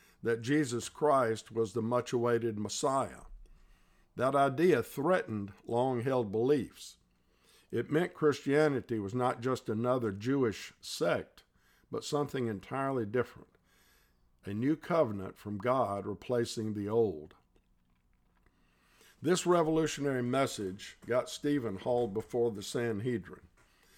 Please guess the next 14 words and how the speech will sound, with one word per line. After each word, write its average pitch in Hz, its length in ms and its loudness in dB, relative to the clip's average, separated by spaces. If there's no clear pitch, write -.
It - 140 -6
was 110 120 -10
the 110 100 -6
same 147 360 0
Jewish 143 360 2
council 151 540 0
that 110 140 0
had 110 140 -2
condemned 120 500 0
Jesus 104 540 -2
to 113 100 -6
death 98 380 -2
for 113 120 -4
blasphemy. 107 760 -2